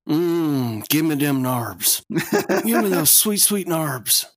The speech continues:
Speaker 2: Of course, you can catch Brandon at Oz Imperius Emporium, where he's doing his awesome diorama work and his custom figs and all that fun stuff. And, of course, you can catch him on Nod Nard's Closet as well,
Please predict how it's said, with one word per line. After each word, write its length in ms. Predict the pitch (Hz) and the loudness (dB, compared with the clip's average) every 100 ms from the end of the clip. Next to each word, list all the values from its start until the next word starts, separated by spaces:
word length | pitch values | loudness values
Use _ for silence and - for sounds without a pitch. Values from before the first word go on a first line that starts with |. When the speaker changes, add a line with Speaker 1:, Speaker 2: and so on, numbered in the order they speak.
| _ | _
Speaker 2:
Of 120 | - - | -8 -2
course, 260 | 190 170 | 0 2
you 60 | 170 | 0
can 120 | 165 | 0
catch 300 | 180 165 156 | 0 -2 -2
Brandon 400 | 165 160 160 151 | -2 0 0 0
at 180 | 147 147 | 0 0
Oz 200 | 151 147 | 0 -2
Imperius 380 | 135 156 147 139 | -4 -2 -2 -4
Emporium, 560 | 127 151 143 147 143 - | -4 -4 -2 -2 -2 -4
where 100 | 117 | -4
he's 120 | 120 | -2
doing 200 | 143 131 | -2 0
his 140 | 131 131 | 0 0
awesome 260 | 127 - | -2 -2
diorama 560 | 127 131 123 127 131 131 | -2 -2 -2 -2 -2 -2
work 360 | 127 131 127 120 | -2 -4 -6 -6
and 280 | 110 110 | -4 -4
his 140 | 101 - | -6 -6
custom 320 | 143 - 120 | -2 -2 -4
figs 400 | 135 131 131 120 | -4 -2 -2 -6
and 100 | 120 | -6
all 100 | 123 | -6
that 140 | 123 117 | -6 -6
fun 220 | 131 127 | -6 -4
stuff. 460 | - 127 131 - - | -4 -4 -6 -10 -6
And, 420 | 113 113 117 113 | -4 -2 -2 -2
of 160 | 135 123 | -4 -4
course, 260 | 160 156 151 | -4 -2 -2
you 60 | |
can 80 | 135 | -2
catch 260 | 147 131 151 | -2 -2 -2
him 280 | 139 143 - | -2 -4 -4
on 380 | 135 131 120 110 - _ | -2 0 0 -4 -8 _
Nod 300 | - 131 131 | -2 0 0
Nard's 340 | 131 123 120 - | 0 0 0 -2
Closet 600 | - 170 165 127 113 - | -2 0 0 0 -6 -6
as 140 | 120 | -6
well, 420 | 127 131 110 104 | -4 -4 -4 -8